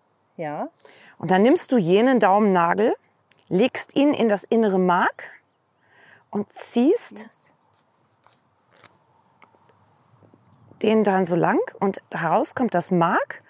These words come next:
Speaker 2: Und guck mal, das pufft sofort so auf. Siehst du das?
Speaker 1: Ja.
Speaker 2: Und dann hast du so einen kleinen weißen Strang hier.
Speaker 1: Sieht so ein bisschen aus wie Kokosflocken.
Speaker 2: Sieht so ein bisschen au-,
Speaker 1: Ja.
Speaker 2: ja, ne? Und das waren früher Kerzendochte.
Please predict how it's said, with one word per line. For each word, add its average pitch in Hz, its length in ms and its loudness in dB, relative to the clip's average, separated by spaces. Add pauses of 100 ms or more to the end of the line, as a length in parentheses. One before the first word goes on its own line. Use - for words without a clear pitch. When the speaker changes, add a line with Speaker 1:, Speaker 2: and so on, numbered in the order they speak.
(420)
Speaker 2:
Und 214 100 -6
guck - 180 -2
mal, 190 120 2
das 175 180 -4
pufft - 400 -2
sofort 269 420 0
so - 160 -2
auf. 196 460 0
Siehst - 320 -4
du 262 60 -2
das? 302 180 0
Speaker 1:
Ja. 190 340 6 (760)
Speaker 2:
Und 220 140 0
dann 285 220 0
hast 359 260 -2
du 339 160 4
so 277 160 0
einen 294 380 2
kleinen 311 380 2
weißen 302 380 2
Strang 233 440 -2
hier. 175 380 0 (580)
Speaker 1:
Sieht - 160 -2
so 202 80 2
ein 190 40 4
bisschen 233 200 2
aus 214 180 0
wie - 60 -2
Kokosflocken. 147 680 -2 (340)
Speaker 2:
Sieht 277 220 0
so 311 100 2
ein 262 60 4
bisschen 294 300 2
au-, 262 220 2
Speaker 1:
Ja. 247 80 0
Speaker 2:
ja, 277 320 4 (100)
ne? 233 180 2 (360)
Und 208 120 0
das 392 240 0
waren 240 160 0
früher 277 480 -2
Kerzendochte. - 680 -6